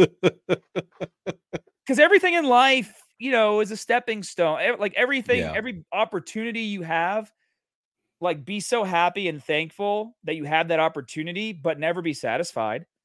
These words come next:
Speaker 1: Always be looking for what's next and always leverage your success to more, to get more success, right? Be humble. You can be
Speaker 2: Yeah.
Speaker 1: humble and still do that. So, um,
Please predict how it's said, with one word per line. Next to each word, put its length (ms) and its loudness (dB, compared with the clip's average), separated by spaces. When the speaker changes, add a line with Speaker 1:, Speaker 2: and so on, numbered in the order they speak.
Speaker 1:
Always 380 0
be 140 -4
looking 320 -4
for 160 -4
what's 280 -2
next 400 0
and 100 -8
always 500 0
leverage 640 -2
your 200 -2
success 800 -2
to 320 -6
more, 220 -12
to 80 -8
get 160 0
more 220 0
success, 800 -8
right? 260 -2
Be 100 -8
humble. 520 0
You 60 -18
can 80 -8
be 100 -2
Speaker 2:
Yeah. 260 2
Speaker 1:
humble 140 4
and 100 -4
still 180 -4
do 200 -8
that. 320 0
So, 340 2
um, 480 4